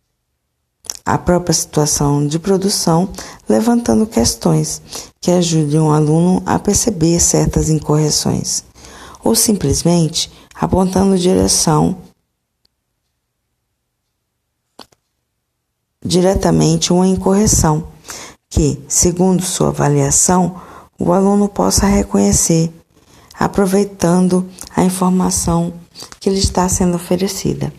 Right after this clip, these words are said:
Por exemplo, numa classe onde os meninos já escrevem alfabeticamente, o professor passa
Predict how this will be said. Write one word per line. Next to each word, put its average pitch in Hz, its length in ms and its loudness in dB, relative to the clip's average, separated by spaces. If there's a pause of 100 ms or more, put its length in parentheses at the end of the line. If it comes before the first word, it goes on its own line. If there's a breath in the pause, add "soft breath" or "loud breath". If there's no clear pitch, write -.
(520 loud breath)
Por 302 160 -2
exemplo, 151 680 -2 (460 loud breath)
numa 180 300 2
classe 185 520 -2 (340 loud breath)
onde 202 220 2
os 196 100 -2
meninos 185 440 2
já 180 140 0
escrevem 175 560 -2
alfabeticamente, 170 1120 -2 (400 loud breath)
o 160 40 -10
professor 160 500 0
passa 160 580 -2